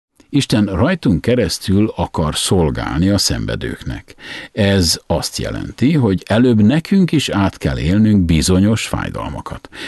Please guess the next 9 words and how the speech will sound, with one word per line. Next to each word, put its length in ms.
Ezután 440
nem 220
elméletek 800
alapján 500
tudunk 380
majd 220
bátorítani, 960
hanem 380
úgy, 560